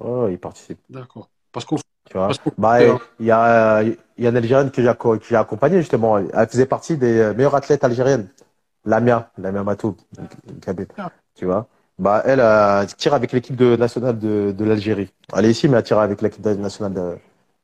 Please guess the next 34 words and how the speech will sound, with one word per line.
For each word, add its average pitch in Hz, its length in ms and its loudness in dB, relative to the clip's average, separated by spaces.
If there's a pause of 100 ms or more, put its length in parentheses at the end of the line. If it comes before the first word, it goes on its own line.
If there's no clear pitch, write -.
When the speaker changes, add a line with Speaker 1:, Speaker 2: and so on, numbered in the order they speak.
(140)
Speaker 1:
d'Algérie, 110 480 2
bah, 101 240 2
elle, 95 80 2
elle 95 180 2
a 98 80 4
gagné 104 220 2
les 104 40 2
Jeux 98 140 -2
mondiaux, 110 540 2
et 110 80 -2
cetera. 143 480 -4 (260)
Tu - 80 -20
vois, 113 100 -2
donc, 110 180 -8
ils - 40 -20
sont, 131 100 -4
ils 123 80 -4
sont 151 140 -6
pas 175 100 -4
mal. 165 220 -4
Speaker 2:
Ouais. 98 80 -20
Speaker 1:
C'est, 104 160 -16
euh, 101 180 -14 (1000)
Speaker 2:
Ouais, 139 200 0
parce 131 120 -8
que - 80 -10
l'Algérie, 139 300 -4
on 175 40 -2
n'est 147 80 -4
pas 143 100 -8
qualifié 139 300 -8
au 123 60 -6
foot, - 220 -20
hein. 113 60 -20